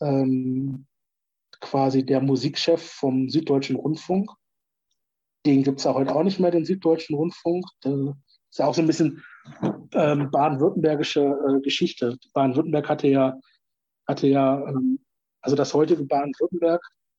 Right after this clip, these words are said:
weil der, der Süden war französische Besatzungszone und der Norden war amerikanische Besatzungszone.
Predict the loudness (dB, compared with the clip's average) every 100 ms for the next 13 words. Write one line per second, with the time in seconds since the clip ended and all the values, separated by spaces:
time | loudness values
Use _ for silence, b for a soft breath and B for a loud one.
0 | _ _ _ _ _ 0 2 2 4 2
1 | 2 2 2 2 0 -2 2 2 2 2
2 | 2 0 -2 -8 -4 0 2 2 0 -6
3 | -4 -2 2 2 2 0 0 0 0 0
4 | 0 0 0 -2 -2 0 2 2 0 -6
5 | -18 -2 0 0 -2